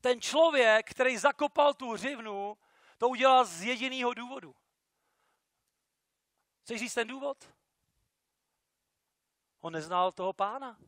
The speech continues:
<laughs> On neznal Boha. Protože když znáš Boha, tak se nebojíš. Takže to není, ten, ten kořen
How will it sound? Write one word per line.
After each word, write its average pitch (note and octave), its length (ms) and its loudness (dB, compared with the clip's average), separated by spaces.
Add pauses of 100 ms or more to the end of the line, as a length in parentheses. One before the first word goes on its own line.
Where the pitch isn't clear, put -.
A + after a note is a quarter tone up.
(600)
<laughs> - 20 -
On - 80 -18 (380)
neznal B3+ 280 -6
Boha. A#3 380 -6 (1900)
Protože - 180 -6
když A#3 140 -8
znáš A#3+ 220 -4
Boha, B3+ 140 0
tak B3 100 -6
se C4+ 100 -8
nebojíš. D4 540 -12 (1080)
Takže G#3 200 -6
to C4+ 120 -2
není, C4+ 480 -4 (1500)
ten, A#3 260 -8 (180)
ten A#3+ 320 -2 (260)
kořen C4+ 680 0